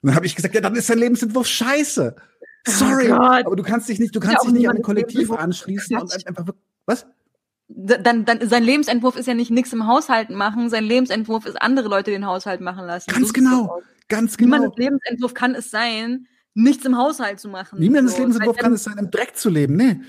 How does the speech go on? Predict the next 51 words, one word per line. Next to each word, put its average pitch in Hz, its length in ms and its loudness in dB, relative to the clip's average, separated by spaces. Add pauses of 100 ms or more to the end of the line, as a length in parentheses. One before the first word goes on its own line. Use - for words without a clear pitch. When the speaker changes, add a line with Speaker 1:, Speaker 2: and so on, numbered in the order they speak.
(160)
Speaker 2:
Ja, 202 320 -4 (480)
ja. 190 320 -14
Speaker 1:
Und, 147 200 0
Speaker 2:
Weil 185 80 -2
Speaker 1:
und 175 80 2
Speaker 2:
dann 208 60 -2
lebt 233 120 2
man 180 100 2
Speaker 1:
tatsächlich, 226 40 0
Speaker 2:
irgendwann 226 200 -2
gar 233 120 2
nicht 170 120 -4
mehr. 247 120 2
<laughs> - 100 -6 (840)
Irgendwann 254 200 -2
muss 240 80 -4
Speaker 1:
also 233 220 2
Speaker 2:
eigentlich - 80 -8
Speaker 1:
was 156 140 -4
ich 196 80 -2
halt 147 140 2
schon 170 240 2
sehe, 202 260 0
und 135 80 -8
ich 143 120 -6
meine, 156 160 0
wie 160 80 -2
gesagt, 165 260 -2
also 139 180 -4 (160)
ganz 202 280 2
viel 196 160 0
Liebe 180 260 2
und 180 120 2
Solidarität 165 680 0
für 165 100 -2
die 160 100 -2
Köpi 180 380 2
und 160 160 -6
ich 147 140 -12
bin 170 120 4
da 277 120 2
auch 120 200 0
regelmäßig 120 500 -2
tatsächlich. 175 460 -2
Also 104 140 -10
ich 113 60 -4
mag 131 180 0
den - 100 -6
Laden 127 300 -2
gerne. 131 340 2 (440)
Nur, 156 240 6